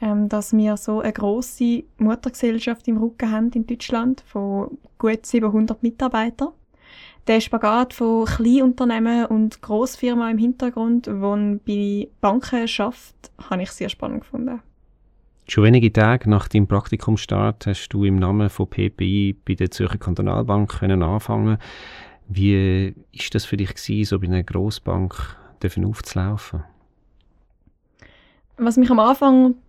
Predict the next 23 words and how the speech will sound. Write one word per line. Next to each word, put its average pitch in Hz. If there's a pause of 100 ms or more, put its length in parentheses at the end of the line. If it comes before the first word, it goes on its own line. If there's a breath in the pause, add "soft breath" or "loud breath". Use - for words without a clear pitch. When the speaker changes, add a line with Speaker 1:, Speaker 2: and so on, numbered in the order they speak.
(120)
Speaker 1:
doch -
recht 269
erstaunt 269
hat, 262
ist 247
gsi, 254
dass 233
ich 220
wirklich 240
von -
allen 196 (140)
in 226
der 208
Bank 196
ernst -
genommen 254
worden 262
bin. 254 (560 soft breath)
Das -
habe 208
ich 202
sehr -
geschätzt. -